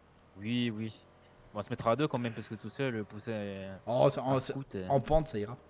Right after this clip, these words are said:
Speaker 2: Ah ouais, faut que je tienne le volant, moi, si, je pourrais pas pousser si je tiens le volant.
Speaker 1: Ah.
Speaker 2: Ah oui. Faudra tourner, hein.
Speaker 1: Bah, j'essaierai, alors. Bah, ça devrait aller, je pense.
Speaker 2: Oui, oui, oui. Je vous aiderai, euh, avec les pieds. Ah, mais c'est bon, on est arrivé, vous inquiétez pas.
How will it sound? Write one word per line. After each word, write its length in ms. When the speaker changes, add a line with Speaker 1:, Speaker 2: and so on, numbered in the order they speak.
Speaker 2:
Ah 220
ouais, 80
faut 100
que 40
je 40
tienne 140
le 80
volant, 260
moi, 160
si, 360
je 80
pourrais 240
pas 120
pousser 280
si 160
je 40
tiens 120
le 80
volant. 180
Speaker 1:
Ah. 140
Speaker 2:
Ah 80
oui. 80
Faudra 160
tourner, 360
hein. 60
Speaker 1:
Bah, 80
j'essaierai, 380
alors. 140
Bah, 60
ça 120
devrait 200
aller, 160
je 80
pense. 360
Speaker 2:
Oui, 540
oui, 120
oui. 60
Je 140
vous 100
aiderai, 280
euh, 260
avec 200
les 60
pieds. 200
Ah, 60
mais 40
c'est 140
bon, 120
on 60
est 40
arrivé, 260
vous 100
inquiétez 300
pas. 120